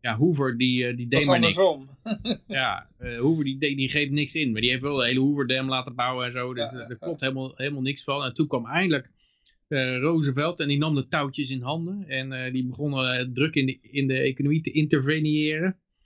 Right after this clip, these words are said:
Speaker 1: Maar daarvoor hebben ze, duurde het ontzettend lang, die grote
Speaker 2: Ja,
Speaker 1: depressie.
Speaker 2: ja. Daardoor was het
Speaker 1: En,
Speaker 2: een
Speaker 1: en,
Speaker 2: grote
Speaker 1: en daar komt het
Speaker 2: depressie.
Speaker 1: verhaal uiteindelijk dat, die, dat eindigde door de oorlog. Dus het is eigenlijk ook, als je een grote
Speaker 2: Ja.
Speaker 1: depressie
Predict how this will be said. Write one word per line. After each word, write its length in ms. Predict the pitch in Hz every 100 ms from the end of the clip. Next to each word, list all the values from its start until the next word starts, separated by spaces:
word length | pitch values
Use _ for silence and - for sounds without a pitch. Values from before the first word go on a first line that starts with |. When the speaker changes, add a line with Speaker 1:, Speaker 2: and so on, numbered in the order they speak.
| _ _
Speaker 1:
Maar 180 | 139 135
daarvoor 300 | 151 160 151
hebben 180 | 139 139
ze, 220 | 135 127 _ _
duurde 340 | 135 180 147 143
het 80 | 156
ontzettend 400 | 143 - 160 151
lang, 220 | 190 156
die 80 | 120
grote 220 | 143 131 127
Speaker 2:
Ja, 0 |
Speaker 1:
depressie. 440 | 120 123 117 117 180
Speaker 2:
ja. 60 | _ _
Daardoor 240 | - 143 143
was 100 | 143
het 140 | 143
Speaker 1:
En, 60 | 160
Speaker 2:
een 80 | -
Speaker 1:
en, 60 |
Speaker 2:
grote 300 | 156 185 185
Speaker 1:
en 60 | 165
daar 140 | 165
komt 120 | 196 180
het 100 | 151
Speaker 2:
depressie. 80 |
Speaker 1:
verhaal 480 | - 151 170 196 180 - -
uiteindelijk 460 | 160 147 180 196
dat, 160 | 185 170
die, 160 | 170 -
dat 240 | 156 160
eindigde 540 | 160 175 214 175 185 190
door 160 | 175
de 120 | 180 165
oorlog. 380 | 190 143 107
Dus 160 | - 131
het 120 | 143
is 60 | 151
eigenlijk 380 | 143 170 175 185
ook, 80 | 156
als 80 | 160
je 60 |
een 220 | 160 156
grote 280 | 135 170 160
Speaker 2:
Ja. 60 | 147
Speaker 1:
depressie 520 | - 165 165 175 156